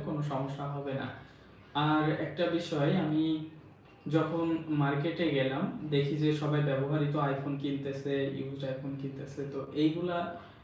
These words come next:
কেনার সময় আপনারা একটু খেয়াল করে কিনবেন, কারণ এইখানে দোকানদার আপনাকে ঠকানোর জন্য মানে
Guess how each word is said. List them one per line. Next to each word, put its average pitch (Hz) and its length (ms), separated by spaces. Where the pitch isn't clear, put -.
কেনার 170 220
সময় 151 320
আপনারা 147 300
একটু 160 300
খেয়াল 147 340
করে 151 220
কিনবেন, 131 360
কারণ 147 400
এইখানে 170 600
দোকানদার 180 560
আপনাকে 156 460
ঠকানোর 156 400
জন্য 151 560
মানে 147 440